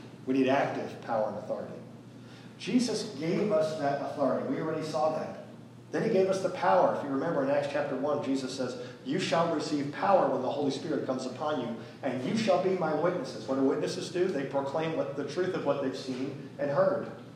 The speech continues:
He said, "You'll be my witnesses here, there, everywhere." He gave us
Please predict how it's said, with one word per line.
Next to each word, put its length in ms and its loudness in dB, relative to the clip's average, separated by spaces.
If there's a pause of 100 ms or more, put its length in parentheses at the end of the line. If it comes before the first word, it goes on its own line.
(140)
He 60 -18
said, 140 0
"You'll 120 2
be 120 2
my 200 4
witnesses 600 2
here, 340 0
there, 460 0
everywhere." 640 4 (1600)
He 80 -2
gave 320 2
us 460 2